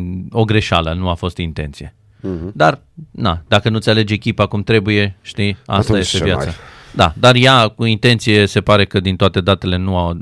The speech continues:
Speaker 1: nu, deci nu a avut intenție să ia roxadustat sau ce e ăla, medicamentul ăla sau, mă rog, substanța respectivă. Și asta este știrea. Să știi că oamenii sunt destul de ok în ceea ce privește pe Simona, n-avem valul ăla de hate inexplicabil, deși a fost chiar la început,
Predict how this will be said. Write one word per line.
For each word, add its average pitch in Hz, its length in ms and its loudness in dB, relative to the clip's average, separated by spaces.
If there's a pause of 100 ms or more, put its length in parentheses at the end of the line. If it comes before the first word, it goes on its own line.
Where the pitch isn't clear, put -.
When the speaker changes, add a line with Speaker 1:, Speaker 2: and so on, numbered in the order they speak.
(100)
Speaker 1:
nu, 95 380 -2
deci 90 300 -8
nu 101 140 -2
a 95 40 2
avut 90 200 -2
intenție 90 400 -4
să - 160 -6
ia 87 320 -2 (680)
roxadustat 90 1080 0
sau 90 120 -2
ce - 160 -6
e 87 200 -2
ăla, 98 200 -2
medicamentul 87 580 -6
ăla 85 100 -4
sau, 85 140 -10
mă 87 80 -10
rog, 82 180 -8
substanța 87 540 -4
respectivă. 147 640 0 (440)
Și 165 380 0
asta 131 300 0
este 113 180 0
știrea. 151 380 2
Să 139 120 -2
știi 131 180 -4
că - 100 0
oamenii 120 220 4
sunt 113 140 -2
destul 107 300 -2
de 101 420 4
ok 95 220 -2
în 107 380 4
ceea 98 180 0
ce - 0 -
privește 98 380 -2
pe 92 120 -2
Simona, 107 420 0
n-avem 95 340 2
valul 90 240 4
ăla 90 160 4
de 87 100 0
hate 92 320 -2
inexplicabil, 104 580 -2
deși 113 220 0
a 113 60 6
fost 113 300 0
chiar 101 160 2
la 95 100 2
început, 87 540 -4